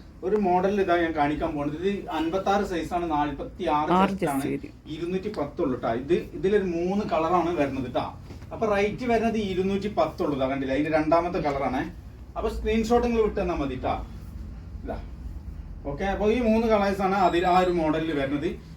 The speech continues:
Speaker 1: ഇത് ഇരുന്നൂറ്റി പത്ത് ഉറുപ്പ്യ, അൻപത്താറ് സൈസിലാണ്. ഇതൊരു ഇരുന്നൂറ്റി ഇരുപത് രൂപ വരും ട്ടോ. ഈ ഒരു എംബ്രോയ്ഡറി വർക്ക് വന്നിട്ട് നല്ല ഐറ്റംസ്, ഒരു വാടാമല്ലി കളറാണ്.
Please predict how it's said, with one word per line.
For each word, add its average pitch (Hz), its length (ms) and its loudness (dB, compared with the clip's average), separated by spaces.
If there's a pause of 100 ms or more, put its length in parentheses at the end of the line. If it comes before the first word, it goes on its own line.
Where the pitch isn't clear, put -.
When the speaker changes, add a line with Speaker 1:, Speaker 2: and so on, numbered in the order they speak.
Speaker 1:
ഇത് 165 120 -6
ഇരുന്നൂറ്റി 196 460 0
പത്ത് 202 280 -2
ഉറുപ്പ്യ, 170 200 -4
അൻപത്താറ് 170 540 0
സൈസിലാണ്. 151 460 -4
ഇതൊരു 254 320 0
ഇരുന്നൂറ്റി 208 540 -2
ഇരുപത് 175 440 0
രൂപ 147 140 0
വരും 123 260 -2
ട്ടോ. - 240 -4 (400)
ഈ 185 40 4
ഒരു 180 80 4
എംബ്രോയ്ഡറി 165 420 2
വർക്ക് 151 280 2
വന്നിട്ട് 151 280 -2
നല്ല 78 640 4
ഐറ്റംസ്, 143 320 -6
ഒരു 147 80 -4
വാടാമല്ലി 143 580 -2
കളറാണ്. 143 440 -4